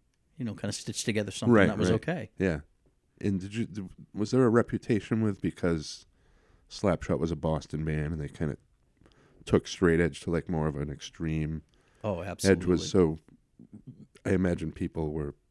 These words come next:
Speaker 2: kind of on the defensive in some places you played, thinking,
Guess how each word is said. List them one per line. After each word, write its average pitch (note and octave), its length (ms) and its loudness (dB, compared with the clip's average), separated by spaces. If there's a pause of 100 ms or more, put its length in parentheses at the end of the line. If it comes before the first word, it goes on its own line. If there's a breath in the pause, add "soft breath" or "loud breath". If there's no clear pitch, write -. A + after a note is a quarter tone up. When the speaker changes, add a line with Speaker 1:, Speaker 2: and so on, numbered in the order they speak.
Speaker 2:
kind E2+ 180 -4
of D2+ 80 -6
on E2+ 120 -4
the E2+ 60 -4
defensive D2 580 -8
in D2 100 -14
some D#2 240 -14
places D2 400 -14
you D2+ 80 -16
played, D2+ 400 -12 (100)
thinking, D#2+ 360 -12